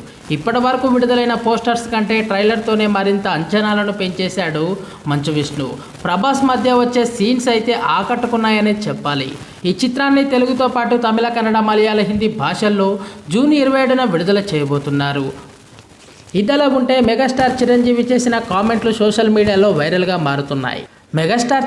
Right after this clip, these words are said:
చిరంజీవికి ప్రభాస్ అంటే ఎంతటి ఇష్టమో మనం ప్రత్యేకంగా చెప్పాల్సిన పని లేదు. మెగా పవర్ స్టార్ రామ్ చరణ్, యంగ్ రెబల్ స్టార్ ప్రభాస్ ఇద్దరు ప్రాణ స్నేహితులనేది అందరికీ తెలుసు. ఏ చిన్న కష్టం వచ్చినా ప్రభాస్కి మెగాస్టార్ చిరంజీవే ముందంజగా ఉండి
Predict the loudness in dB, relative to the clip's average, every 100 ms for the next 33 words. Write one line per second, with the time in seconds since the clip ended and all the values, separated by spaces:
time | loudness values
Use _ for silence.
0 | 2 4 4 2 2 0 0 0 0 0
1 | 0 0 2 2 2 0 0 0 0 2
2 | 2 2 0 0 -2 -2 -2 0 0 0
3 | -2 -2 -4 -2 -4 -4 -2 0 0 -2
4 | -8 -12 -10 -2 0 0 0 2 2 2
5 | 0 2 2 0 2 2 2 -2 -6 _
6 | -4 0 2 4 2 2 0 -2 0 0
7 | 2 0 0 -4 -2 2 4 2 0 -2
8 | 0 0 2 2 2 2 2 2 2 0
9 | -2 -2 -2 -2 -2 -2 -2 -4 -8 -16
10 | _ _ -4 -2 0 2 2 0 0 0
11 | 0 0 2 0 0 -2 0 0 -2 -2
12 | 2 2 2 2 2 0 0 -4 -2 2
13 | 2 2 2 2 2 2 2 2 0 2
14 | 2 2 2 0 0